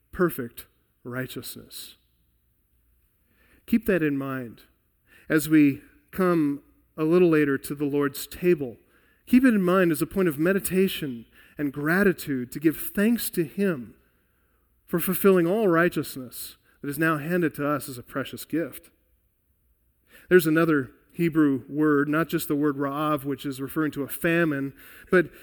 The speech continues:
another Hebrew word that describes the feeling of desperation and exhaustion that comes from being hungry and thirsty. It's the word ya'ef,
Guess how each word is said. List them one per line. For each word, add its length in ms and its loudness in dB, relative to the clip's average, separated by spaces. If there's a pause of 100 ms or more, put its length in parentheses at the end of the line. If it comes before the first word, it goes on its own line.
(180)
another 340 8
Hebrew 240 6
word 220 8
that 120 2
describes 460 2
the 80 -2
feeling 640 8
of 280 -2
desperation 760 2
and 160 2
exhaustion 640 0
that 140 -4
comes 240 2
from 160 -2
being 260 2
hungry 420 2
and 160 -4
thirsty. 460 2
It's 160 -6
the 100 0
word 360 2 (360)
ya'ef, 800 -4